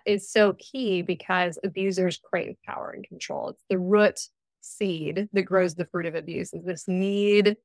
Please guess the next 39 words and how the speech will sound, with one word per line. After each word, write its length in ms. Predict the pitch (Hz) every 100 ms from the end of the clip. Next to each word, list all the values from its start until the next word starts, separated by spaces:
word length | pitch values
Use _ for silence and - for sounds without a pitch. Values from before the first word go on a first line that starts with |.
| _
for 140 | 202 -
power, 300 | 175 170 165
this 220 | 175 -
need 240 | 185 180 -
for 100 | 165
control. 580 | 170 160 - - - _ _ _ _ -
And 120 | 208
so 140 | 226
when 120 | 214
you 120 | 214 220
have 140 | -
to 100 | 208
submit 380 | 190 190 170 185
that 220 | 180 170
to 80 | -
God 260 | 175 170 170
in 100 | 165
repentance, 920 | 160 - 170 165 214 226 262 262 - _ _ _ _ _ 208
that's 180 | 214
going 220 | - 214 202
to 100 | 208
change 600 | - - 196 202 202 185
the 200 | 185 185
internal 640 | 190 190 190 - 185 170 160
seed 400 | - 165 170 180
that's 160 | 170
growing 460 | - 175 175 175 180
these 240 | 165 165
sinful 440 | - 170 - - -
fruits. 360 | - - - -
Even 240 | - 196 196
when 100 | 185
you 80 |
talked 220 | 180 170 -
about 200 | 165 -
faith 260 | 185 180 170
and 80 |
action 600 | 156 156 - - - -
being, 440 | 175 - 156 156